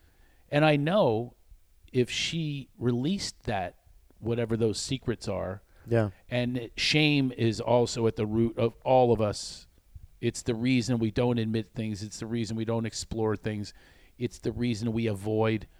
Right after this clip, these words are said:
Speaker 2: Yeah.
Speaker 1: It's the reason we put it on other people and blame. It's shame is at the root of it. We're ashamed to say the word shame.
Speaker 2: Yeah.
Speaker 1: We're ashamed to say the
Speaker 2: Man.
Speaker 1: word fear.
Speaker 2: It's a heavy,
Speaker 1: It, shame is,
Speaker 2: heavy
Speaker 1: is
Speaker 2: word.
Speaker 1: at the root.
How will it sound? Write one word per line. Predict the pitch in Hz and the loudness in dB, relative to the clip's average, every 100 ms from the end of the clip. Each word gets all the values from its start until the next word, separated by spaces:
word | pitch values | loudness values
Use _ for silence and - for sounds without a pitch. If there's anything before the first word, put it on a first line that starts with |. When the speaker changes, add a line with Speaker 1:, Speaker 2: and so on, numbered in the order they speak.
| - _ - | -20 _ 2
Speaker 2:
Yeah. | 113 | 4
Speaker 1:
It's | 139 | 6
the | 123 | 2
reason | 127 120 117 113 | 2 2 0 0
we | 113 | 2
put | - 127 | 2 4
it | 120 | 2
on | 117 117 | 2 0
other | 120 117 110 | 2 2 0
people | - 113 117 113 | -2 -2 -2 -4
and | 107 | -2
blame. | 110 113 113 110 107 - _ - _ | -2 -2 -2 -2 -6 -12 _ -20 _
It's | 123 123 | -2 0
shame | - - 143 131 90 - - - - | -2 2 2 2 -2 -12 -20 -12 -6
is | 107 | -2
at | 120 | -2
the | 117 | -2
root | 101 131 | 0 0
of | 107 | 0
it. | 92 - - | -4 -12 2
We're | 180 233 | 4 6
ashamed | 135 - 175 180 180 147 | 4 4 2 2 2 -2
to | |
say | 127 - 170 156 | -2 0 0 0
the | 147 | 0
word | 143 156 143 | 0 0 0
shame. | - 165 175 196 110 | -6 -6 -4 -6 -6
Speaker 2:
Yeah. | 101 104 120 - - | -4 -2 -2 -4 0
Speaker 1:
We're | 220 | 2
ashamed | 143 - 160 165 160 | 2 0 2 2 0
to | |
say | - 165 160 | 0 2 4
the | 160 | 6
Speaker 2:
Man. | 170 | 6
Speaker 1:
word | 165 | 4
fear. | - - 202 180 - - - - - | 2 -2 -2 -2 -6 -16 -20 -10 0
Speaker 2:
It's | 139 135 | 4 6
a | 104 | 6
heavy, | - - 147 131 107 87 104 | 4 4 6 6 4 2 -4
Speaker 1:
It, | - - - | -8 -16 -12
shame | - - 180 196 226 - | -4 2 4 6 2 2
is, | 143 143 | 2 4
Speaker 2:
heavy | 123 104 85 | 2 2 0
Speaker 1:
is | 87 87 | -2 0
Speaker 2:
word. | |
Speaker 1:
at | 135 123 | 0 0
the | 127 117 | -2 -2
root. | 117 151 190 | 0 0 0